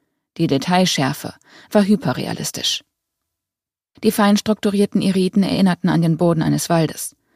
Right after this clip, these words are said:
Grasiges Grün gemischt mit schlammigem Braun. Sie huschten umher und beäugten das chaotische lange Haar. Zöpfe unterschiedlicher Dicke, manche fein geflochten,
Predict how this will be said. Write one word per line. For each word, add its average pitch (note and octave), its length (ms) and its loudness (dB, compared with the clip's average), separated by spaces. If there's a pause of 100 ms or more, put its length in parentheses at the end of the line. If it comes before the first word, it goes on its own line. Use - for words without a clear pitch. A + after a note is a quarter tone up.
(300)
Grasiges E3 540 2
Grün F#3+ 300 2
gemischt F#3+ 380 4
mit F#3 120 0
schlammigem E3+ 420 0
Braun. - 300 -8 (1000)
Sie G#3 120 6
huschten A3+ 280 4
umher F#3+ 380 2
und D3+ 120 -2
beäugten E3 580 0
das - 180 -6
chaotische E3 560 0
lange D3+ 320 2
Haar. E3 220 -2 (680)
Zöpfe - 440 0
unterschiedlicher G3 680 0
Dicke, - 420 -2
manche D3 340 -2
fein D3 240 0
geflochten, F3 600 2